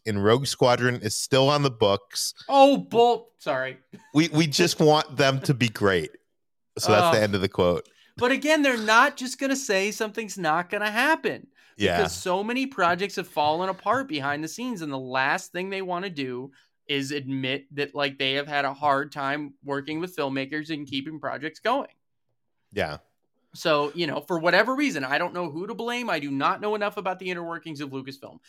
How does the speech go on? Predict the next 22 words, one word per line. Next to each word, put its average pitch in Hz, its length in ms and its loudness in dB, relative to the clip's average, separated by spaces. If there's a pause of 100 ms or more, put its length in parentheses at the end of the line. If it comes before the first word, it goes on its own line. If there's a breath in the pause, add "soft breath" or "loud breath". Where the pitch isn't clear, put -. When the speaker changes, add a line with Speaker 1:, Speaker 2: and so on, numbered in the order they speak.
(160 soft breath)
Speaker 2:
but 160 140 -4
it 202 100 0
is 190 120 -4
impossibly 165 960 -2
clear - 260 -14 (480)
that 151 140 -4
they 160 140 0
have 170 100 -2
had 147 120 0
a 131 40 -4
very, 160 480 -2
very, 185 320 0
very 165 280 -2
hard 151 240 -4
time 135 280 -4
working 131 320 -10
with 131 200 -10 (140)
A-list 151 560 -2
creative 131 560 -6
filmmakers. - 640 -14 (260)
No 139 380 -4
question. - 380 -14